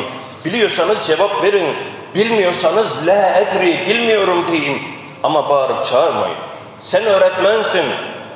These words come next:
Öğrencinin birisi çok meraklı, devamlı soru soruyor. Ey öğretmen,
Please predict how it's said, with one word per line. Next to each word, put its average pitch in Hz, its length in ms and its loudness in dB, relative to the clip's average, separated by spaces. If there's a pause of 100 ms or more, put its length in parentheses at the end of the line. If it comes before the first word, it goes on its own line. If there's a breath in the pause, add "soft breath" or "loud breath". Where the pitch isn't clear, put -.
(140)
Öğrencinin 196 800 2
birisi 220 420 0
çok 214 300 0
meraklı, 185 540 2
devamlı 208 420 2
soru 180 280 0
soruyor. 170 520 2 (680)
Ey 170 360 4
öğretmen, 160 680 2